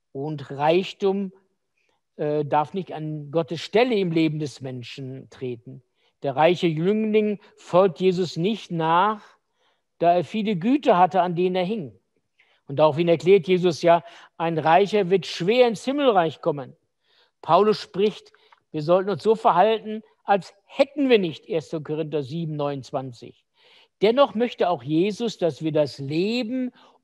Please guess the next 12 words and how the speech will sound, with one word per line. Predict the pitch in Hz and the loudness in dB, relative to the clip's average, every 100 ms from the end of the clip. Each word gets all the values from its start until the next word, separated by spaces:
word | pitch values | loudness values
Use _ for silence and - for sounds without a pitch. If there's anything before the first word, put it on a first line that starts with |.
| - | -2
und | 311 330 320 | 0 0 -8
volle | - - 240 269 294 | -20 -8 -2 0 0
Genüge | 269 285 302 277 208 | 0 0 2 4 4
haben, | 151 151 151 | 6 4 2
Johannes | 151 156 170 165 - | -2 -2 0 -4 -6
zehn, | 175 165 | -8 -4
Vers | 160 180 | -6 -6
elf. | 185 123 _ _ _ _ _ - | -10 -10 _ _ _ _ _ 0
Dabei | 175 185 | 4 4
soll | 170 185 | 4 2
der | 165 165 | 2 0
Mensch | 175 220 247 | 0 -2 -4